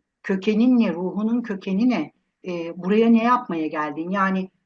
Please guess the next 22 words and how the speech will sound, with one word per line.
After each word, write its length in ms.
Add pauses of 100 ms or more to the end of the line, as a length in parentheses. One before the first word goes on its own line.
(120)
dragonik 580
bize 280
konuyu 440
verir. 500 (800)
Dragonik 420
harita 280
bize 220
konuyu 340 (220)
verir. 400
Bur-, 320
buraya 280
gelmendeki 760
amaç 480
nedir? 460 (420)
Konuyu 360
verir. 420 (760)
Ee, 40 (1600)
natal 400
haritalarımızda 1080 (460)
sonucu 360
verir 340
aslında. 560